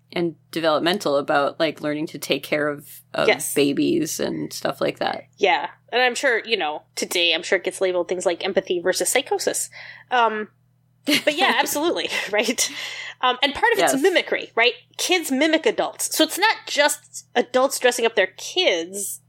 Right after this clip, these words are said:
Speaker 2: to sort of be mimics,
Speaker 1: Mm-hmm.
Speaker 2: but kids do mimic adults, and that's certainly one of the things, right? You see people taking care of, like, a younger sibling, um, or on, you know, today, of course, on T V. Back in the day, you could just look around your village. Um,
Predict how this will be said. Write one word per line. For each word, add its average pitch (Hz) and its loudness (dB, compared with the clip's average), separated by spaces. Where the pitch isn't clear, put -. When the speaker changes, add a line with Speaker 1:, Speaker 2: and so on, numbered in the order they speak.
Speaker 2:
to - -2
sort 214 2
of 196 -4
be 202 0
mimics, 170 -4
Speaker 1:
Mm-hmm. 214 -4
Speaker 2:
but 208 -2
kids 269 0
do 262 -2
mimic 220 -4
adults, 196 -2
and 202 -4
that's 233 0
certainly 226 0
one 214 4
of 202 -2
the 233 2
things, 220 0
right? 208 2
You 202 -6
see 214 -4
people 208 -4
taking 196 -2
care 196 4
of, 190 0
like, 185 2
a 196 -4
younger 175 2
sibling, 254 2
um, 190 4
or 190 6
on, 165 -2
you 196 -4
know, 156 -4
today, 196 2
of 180 -2
course, 180 2
on 165 -4
T 185 -8
V. 202 0
Back 170 0
in 175 -4
the 165 -6
day, 175 0
you 160 -6
could 160 -12
just - -6
look 180 -4
around 170 -6
your 165 -4
village. 185 0
Um, 208 2